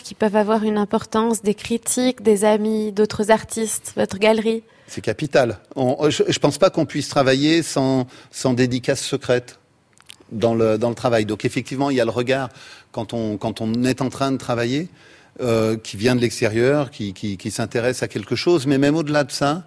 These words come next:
Speaker 2: euh, j'ai, j'ai souvent observé, mais particulièrement dans le dessin, mais peut-être même dans les photos, en fait,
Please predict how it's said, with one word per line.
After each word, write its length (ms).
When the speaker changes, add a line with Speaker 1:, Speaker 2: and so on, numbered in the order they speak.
Speaker 2:
euh, 600
j'ai, 340
j'ai 160
souvent 600
observé, 380
mais 80
particulièrement 720
dans 100
le 60
dessin, 340
mais 200
peut-être 520
même 160
dans 120
les 100
photos, 400
en 60
fait, 300